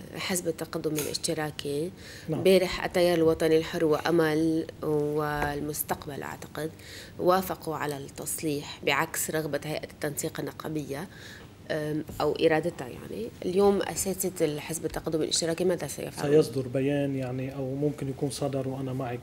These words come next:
Speaker 2: بال-، بالحلقة، يدعو الأساتذة إلى، آه، التصحيح.
Speaker 1: التصحيح.
Speaker 2: آه، نحن، آه، بكل صراحة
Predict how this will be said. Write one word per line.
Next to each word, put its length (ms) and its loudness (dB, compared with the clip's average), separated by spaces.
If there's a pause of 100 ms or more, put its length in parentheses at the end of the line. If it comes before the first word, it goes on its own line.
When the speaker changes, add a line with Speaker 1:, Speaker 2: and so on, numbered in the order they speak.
Speaker 2:
بال-، 380 -6
بالحلقة، 600 -4 (180)
يدعو 300 4
الأساتذة 540 -2
إلى، 220 -4 (360)
آه، 260 -8
التصحيح. 580 -10 (220)
Speaker 1:
التصحيح. 560 -4 (340)
Speaker 2:
آه، 280 -2 (100)
نحن، 500 2 (180)
آه، 440 -4 (120)
بكل 240 4
صراحة 520 -2